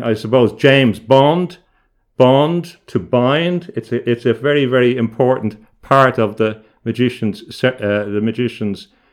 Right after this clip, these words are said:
uh, ceremony. And of course, there's, uh, information about Aleister Crowley and intelligence services, and you can go back through all the major ones.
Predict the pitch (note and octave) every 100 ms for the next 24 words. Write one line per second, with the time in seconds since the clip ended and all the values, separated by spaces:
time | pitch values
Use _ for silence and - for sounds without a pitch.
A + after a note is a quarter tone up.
0 | _ - G#2 - C3 A2 G2 A2+ A2+ A#2
1 | - C#3 B2+ A#2 A2+ G2+ - _ _ _
2 | _ - - - B2+ A2+ A2+ A2+ A#2 -
3 | A2 G#2+ G#2+ A2 A2+ G#2+ - G2 - B2
4 | B2 B2 A#2 A#2+ A#2 G#2+ G2+ A#2 A#2 G#2
5 | A2 A2+ - A#2 A#2 A2 A2 - A2+ A2+
6 | - A#2 C3 B2+ B2+ C3 C3+ F3+ F#3+ -
7 | D3+ D#3 D#3 C3+ B2+ C3+ C3 B2+ A2 G#2+
8 | A2